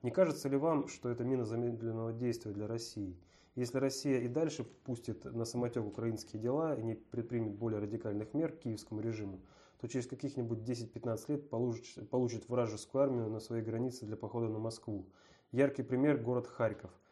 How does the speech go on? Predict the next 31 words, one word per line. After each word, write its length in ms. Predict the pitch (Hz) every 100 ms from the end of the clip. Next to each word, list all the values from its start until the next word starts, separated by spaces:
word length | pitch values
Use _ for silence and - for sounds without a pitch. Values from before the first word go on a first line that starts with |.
| - -
Буквально 420 | 120 120 147 135
два 160 | 120 131
года 200 | 127 120
назад 300 | 120 135 139
он 160 | 117
первым 300 | - 135 110
запротестовал 640 | 101 110 107 104 - 117 107
против 320 | 110 104 101
представителей 540 | 113 110 120 110 101
киевской 380 | 101 113 101 -
хунты 340 | 101 170 160 143
на 100 | 135
Украине, 460 | 127 131 120 113 - - - -
а 100 | 117
теперь 280 | - - 127
заводы 320 | 113 117 117
Харькова 460 | 110 151 139 120 110
каждый 420 | - 131 127 123
квартал 460 | - 127 - 113
выполняют 600 | 104 101 117 117 113 104
и 120 | - -
перевыполняют 720 | 127 117 117 117 113 110 104 - - - _ -
планы 260 | 117 107
Киева 260 | 104 151 135
по 120 | 117
поставкам 520 | 110 113 117 104 110
вооружений 540 | 104 107 110 135 127 107
и 20 |
техники 400 | - 123 110 104
украинской 500 | 95 107 107 - 104
армии». 300 | 95 92